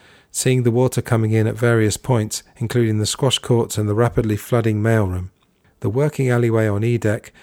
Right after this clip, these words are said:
was a broad corridor and the quickest route from one end of the ship to the other. It was quickly filled with pushing and shoving passengers, some of them stokers forced out of Boiler Room six, but the majority steerage passengers working their way aft,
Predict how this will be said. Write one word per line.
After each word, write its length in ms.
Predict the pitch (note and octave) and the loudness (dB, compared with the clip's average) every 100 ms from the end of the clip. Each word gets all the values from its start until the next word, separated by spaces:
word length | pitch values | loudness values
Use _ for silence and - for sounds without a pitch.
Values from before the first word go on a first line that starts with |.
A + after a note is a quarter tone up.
| _ | _
was 120 | A#2 G#2+ | -4 -4
a 60 | |
broad 400 | G2+ C3 C3+ C3 | -2 0 0 -2
corridor 520 | - A#2+ A#2 G2 G2 G2+ - - - | -2 0 2 0 -2 -6 -14 -12 -4
and 100 | G#2+ | -2
the 80 | |
quickest 440 | - D#3 C#3+ B2 - | -2 -2 0 -2 0
route 240 | A#2 A2+ | 2 0
from 200 | - A2 | -2 -4
one 180 | G#2+ A#2+ | 0 2
end 180 | A#2 G#2+ | 2 2
of 100 | G#2 | 0
the 60 | G2+ | -2
ship 320 | - A2+ - | -2 -4 -6
to 100 | A2 | -4
the 140 | G#2+ | 0
other. 260 | G#2+ F#2+ F#2 _ _ _ _ | 2 0 -4 _ _ _ _
It 80 | - | -8
was 120 | F#2 | -6
quickly 320 | - F3+ - C3 | -4 -2 0 0
filled 360 | - B2 A2 | 2 0 0
with 160 | A2+ - | -4 -4
pushing 360 | C#3 C3 C3+ | 0 2 2
and 140 | A2+ G#2+ | 2 0
shoving 380 | - A#2 A2+ G2+ | 0 0 0 -2
passengers, 580 | A#2+ A2 G#2+ G2 F#2+ - _ _ _ _ | -2 -2 -4 -4 -6 -10 _ _ _ _
some 240 | - C#3+ C3 | -4 0 2
of 100 | A#2 | 2
them 140 | A#2 | 0
stokers 500 | - - C#3 C3+ G#2+ | 0 0 2 2 -2
forced 380 | - C3 A#2+ - | 0 0 0 2
out 220 | A#2 - | 0 0
of 80 | G#2+ | -2
Boiler 260 | A#2+ A2+ | 0 2
Room 220 | G#2+ G#2 G#2 | 2 2 0
six, 420 | - A#2+ - - - - | -2 -2 -4 -14 -16 -14
but 100 | - | -6
the 60 | A2+ | -2
majority 520 | G#2 C3+ C3 A#2+ A#2 | 0 2 2 2 -2
steerage 500 | G#2+ - C#3+ C3 - | -2 0 2 2 0
passengers 480 | A2+ G#2 G#2+ G#2 G#2 | 0 0 0 -4 0
working 360 | A2+ A#2 - G#2+ | 2 2 2 0
their 120 | G#2 | 2
way 200 | G#2+ G#2+ | 2 2
aft, 420 | G#2+ G2 - - | 2 0 -4 -14